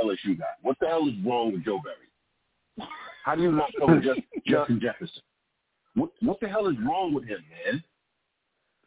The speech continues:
Speaker 2: No, so
Speaker 1: Seriously.
Speaker 2: he, he had, he, he had, no, he had, he had one bad game. Quarterbacks have them. He still made some really good throws to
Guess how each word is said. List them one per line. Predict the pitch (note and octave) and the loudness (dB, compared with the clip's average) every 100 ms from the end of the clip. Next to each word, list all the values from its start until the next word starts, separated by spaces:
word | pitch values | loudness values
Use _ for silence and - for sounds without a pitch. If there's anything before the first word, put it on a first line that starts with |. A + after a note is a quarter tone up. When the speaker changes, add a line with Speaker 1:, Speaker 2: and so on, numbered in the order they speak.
| _ _ _ _ - - - | _ _ _ _ -20 -18 -2
Speaker 2:
No, | F#3 F3 | 0 0
so | F3+ | 0
Speaker 1:
Seriously. | B3+ G3+ C3 - - | 2 2 0 -2 -4
Speaker 2:
he, | - | -2
he | |
had, | G#3 G3 - _ _ - - | -2 -2 -6 _ _ -10 -8
he, | F#3+ G#3+ - - | -8 -8 -14 -8
he | G3+ | -2
had, | A3 G3+ F#3+ - | -2 -2 -4 -8
no, | E3+ A#3 F#3 | -10 -8 -6
he | A3 | -4
had, | A3+ G3+ F3+ _ _ _ _ | -2 -2 -4 _ _ _ _
he | G#3+ | -6
had | A3 F#3+ | -6 -6
one | A3 G#3+ | -8 -4
bad | A3 G#3 | -4 -4
game. | F#3+ G#3 G3+ F#3+ | -6 -12 -14 -10
Quarterbacks | G#3+ G#3 G3 F#3+ F3+ | -8 -6 -8 -10 -10
have | G3 F#3+ F3+ | -10 -10 -10
them. | F#3+ F#3 - _ _ | -12 -16 -18 _ _
He | F#3 G#3 G3 | -4 -4 -2
still | A#3 G#3+ F3 | -2 -2 -4
made | F#3+ F#3+ F#3 | -2 -2 -4
some | D3 | -2
really | F3+ F#3 | 0 0
good | F3 F#3 E3 | 0 -4 -2
throws | F#3 F3+ E3 | -2 -2 -4
to | D#3 | -12